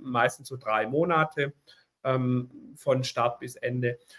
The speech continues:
Und auch das scheint mir wichtig zu sein, dass ich eben auch beim Lernen so eine gewisse Regelmäßigkeit habe. Also jetzt nicht Hardcore einen Tag, ähm,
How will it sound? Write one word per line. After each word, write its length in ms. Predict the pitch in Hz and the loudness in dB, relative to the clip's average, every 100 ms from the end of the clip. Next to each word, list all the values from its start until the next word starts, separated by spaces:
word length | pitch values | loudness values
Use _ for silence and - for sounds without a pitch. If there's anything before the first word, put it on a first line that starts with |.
| - | -2
Und 160 | - 151 | 4 8
auch 300 | 151 147 - | 10 8 8
das 320 | 160 196 - | 8 8 6
scheint 340 | 190 175 175 | 6 6 6
mir 180 | 180 170 | 6 4
wichtig 460 | 185 190 - 131 - | 4 0 -2 -4 -6
zu 100 | 123 | -10
sein, 380 | - 107 95 101 | -6 -4 -4 -4
dass 200 | 107 - | -6 -8
ich 160 | - | -10
eben 220 | 135 127 | -6 -6
auch 260 | - 135 - | 4 4 6
beim 240 | 135 131 | 4 4
Lernen 480 | 120 117 131 151 147 | 4 6 6 8 6
so 100 | 147 | 2
eine 140 | 139 131 | 0 -2
gewisse 400 | 127 139 139 127 | -2 -4 -2 4
Regelmäßigkeit 1040 | 156 160 135 113 110 120 - 110 98 - | 6 8 8 6 6 0 -8 -4 -4 -4
habe. 400 | 92 82 90 - | -8 -6 -6 -6
Also 200 | 107 120 | -6 -2
jetzt 200 | 113 110 | -4 -2
nicht 260 | 131 131 - - - | -6 -6 -12 -20 -20
Hardcore 1000 | - 117 131 - - - 135 131 127 127 - _ - | 2 6 8 6 -2 2 8 8 8 4 -6 _ 2
einen 480 | 123 123 127 127 123 | 6 6 6 0 -4
Tag, 540 | 131 113 120 143 - | 2 6 6 6 0
ähm, 340 | 110 120 101 | -2 -2 -2